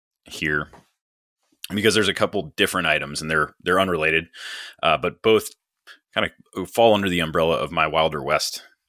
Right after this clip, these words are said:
theory. Many of you may have seen on Twitter or in other news outlets this ongoing spat between Joe Rogan, uh, and Doctor Peter Hotez regarding the, um, covid vaccines,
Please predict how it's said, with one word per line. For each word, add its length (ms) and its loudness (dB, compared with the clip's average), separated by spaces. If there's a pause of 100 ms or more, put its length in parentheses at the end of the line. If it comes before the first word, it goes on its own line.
(140)
theory. 460 -8 (1080)
Many 220 0
of 80 0
you 80 2
may 200 2
have 180 2
seen 320 0
on 100 -2
Twitter 380 0
or 160 -2
in 100 -8
other 180 -2
news 180 -6
outlets 400 -2
this 220 -8
ongoing 460 -4
spat 400 -2
between 300 -10
Joe 160 -4
Rogan, 480 -4 (640)
uh, 180 2
and 120 -4
Doctor 280 0
Peter 400 -4
Hotez 500 -2
regarding 500 -4 (260)
the, 540 -6 (340)
um, 500 -2 (180)
covid 240 0
vaccines, 680 0